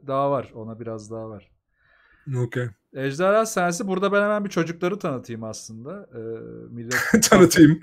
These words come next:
Speaker 1: Tanıtayım.
Speaker 2: Tanıt abi.
Speaker 1: Bu sevgili Aegon.
Speaker 2: Ejderhaları da tanıt.
Speaker 1: Ejderhaları da söyleyeceğim. Aegon, Aegon zaten şey, e, David Tennant'ın oğlu oynuyormuş bu arada. Ty Tennant.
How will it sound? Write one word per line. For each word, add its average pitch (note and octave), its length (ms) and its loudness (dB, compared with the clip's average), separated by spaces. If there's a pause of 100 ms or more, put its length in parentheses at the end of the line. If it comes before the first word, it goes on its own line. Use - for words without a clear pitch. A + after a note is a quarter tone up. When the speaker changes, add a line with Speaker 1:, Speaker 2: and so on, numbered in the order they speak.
Speaker 1:
Tanıtayım. D3 440 2
Speaker 2:
Tanıt D3 200 6
abi. A2+ 240 4 (260)
Speaker 1:
Bu G3 80 -2
sevgili F#3 480 4
Aegon. F3+ 280 4
Speaker 2:
Ejderhaları D#3+ 480 12 (100)
da - 100 8
tanıt. A#2 320 2 (200)
Speaker 1:
Ejderhaları C#3+ 600 -2
da D3 80 -6
söyleyeceğim. B2 500 -10 (120)
Aegon, E3 460 -6 (280)
Aegon E3+ 260 0
zaten F#3+ 420 -2
şey, G#3+ 220 -4 (320)
e, B2+ 60 -10 (400)
David D3+ 320 -4
Tennant'ın E3+ 380 -4
oğlu E3+ 260 0
oynuyormuş A#2 420 -6
bu A#2 80 -6
arada. A2+ 380 -10
Ty B2 300 -4
Tennant. B2 380 -14